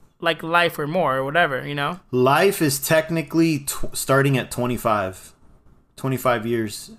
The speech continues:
Speaker 2: and up is considered life. So, yeah, they're definitely doing life, 'cause if, yeah, like you said, ten years a, a, a mission, then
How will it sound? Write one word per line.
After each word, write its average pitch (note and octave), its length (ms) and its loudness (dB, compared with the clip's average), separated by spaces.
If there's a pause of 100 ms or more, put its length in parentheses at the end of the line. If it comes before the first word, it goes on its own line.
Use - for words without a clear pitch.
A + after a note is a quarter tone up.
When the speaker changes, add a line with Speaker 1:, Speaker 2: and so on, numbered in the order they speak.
Speaker 2:
and G#2 200 -8
up G#2+ 360 -2
is G#2+ 200 -6
considered G#2 520 -4
life. F2+ 460 -8 (840)
So, G2 1200 -2
yeah, D3 420 2
they're A2+ 100 0
definitely D3+ 480 4
doing D3 260 6
life, D3 360 4
'cause A#2 180 2
if, A#2 120 -6 (120)
yeah, B2 180 0
like A#2+ 200 0
you C#3 60 2
said, A#2 280 2
ten C#3 260 2
years C#3+ 300 2
a, C3 80 4
a, A#2 200 4 (160)
a A2+ 80 -4
mission, A#2 480 -2
then G2 360 -8